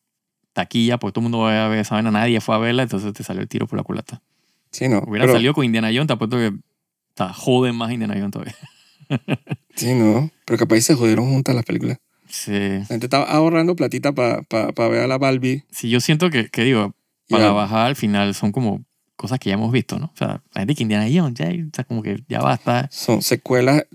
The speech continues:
Speaker 2: encima de secuelas encima de
Speaker 1: Exacto, entonces que
Speaker 2: secuelas.
Speaker 1: Misión Imposible veinte, no sé cuántas van. Eh, por más buena que esté, la gente está como que, "Ah, sí, pero es Misión Imposible", como que
Speaker 2: Sí,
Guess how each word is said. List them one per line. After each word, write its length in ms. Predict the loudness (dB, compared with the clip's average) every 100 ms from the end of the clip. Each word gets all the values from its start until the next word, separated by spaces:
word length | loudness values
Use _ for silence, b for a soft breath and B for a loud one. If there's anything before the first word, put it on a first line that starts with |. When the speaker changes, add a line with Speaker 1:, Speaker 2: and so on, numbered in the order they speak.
| -12 -4
Speaker 2:
encima 360 | -2 0 0
de 80 | 0
secuelas 420 | 0 -2 0 0
encima 260 | 0 2 4
de 60 | 4
Speaker 1:
Exacto, 140 | 2
entonces 140 | 2 2
que 40 |
Speaker 2:
secuelas. 140 | 4 2
Speaker 1:
Misión 200 | 2 0
Imposible 480 | 0 -2 -2 -2 -2
veinte, 560 | -2 -2 -2 -2 -4
no 120 | -4 -8
sé 100 | -8
cuántas 260 | -6 -4
van. 300 | -2 -2 -4 -12 b b b b b _ _ -4
Eh, 220 | -2 -2 -2
por 160 | 0
más 140 | 2 2
buena 200 | 2 0
que 80 | -2
esté, 200 | -2 0
la 80 |
gente 140 | 0 -2
está 140 | -2 0
como 160 | 0
que, 60 | 0
"Ah, 320 | 0 0 0
sí, 160 | -2 -4
pero 220 | -2 -2
es 80 | 0
Misión 240 | -2 -2
Imposible", 500 | -4 -4 -8 -8 -10
como 220 | -10 -12 -8
que 80 |
Speaker 2:
Sí, 680 | -4 -2 0 2 2 2 0